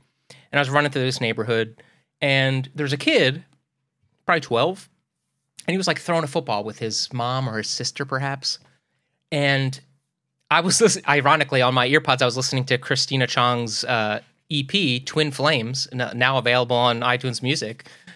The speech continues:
Uh, and I, di-, I couldn't even tell, it, it wasn't premeditated. I just was running by and I threw my hand up and I said, "Hit me."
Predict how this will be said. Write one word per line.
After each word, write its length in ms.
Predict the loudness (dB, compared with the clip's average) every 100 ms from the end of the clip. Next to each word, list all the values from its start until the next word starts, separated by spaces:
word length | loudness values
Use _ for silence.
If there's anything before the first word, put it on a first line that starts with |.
| _
Uh, 240 | -4 -4 -6 -14 _ _ _ _ _ _ _
and 500 | 2 4 4 2 -4 -8 _ _ _ _ _ _ _ _ _ _ _ _ _ _ _ -4
I, 80 | -4 _ _ _ -6
di-, 200 | -6 -4 -6 -2
I 100 | -2
couldn't 340 | 2 0 2
even 160 | 0 0
tell, 160 | 0 2
it, 180 | 0 0 -4 0
it 140 | 2
wasn't 240 | 2 0 -2
premeditated. 680 | 0 2 2 2 2 2 0
I 100 | -2
just 180 | 0 -2
was 100 | 0
running 200 | 2 4
by 160 | 4 4
and 80 | 2
I 60 |
threw 180 | 0 0
my 100 | 2
hand 240 | 2 2 2
up 160 | 0
and 60 | 0
I 40 |
said, 180 | 0 2
"Hit 240 | 4 2
me." 360 | 2 0 -2 -6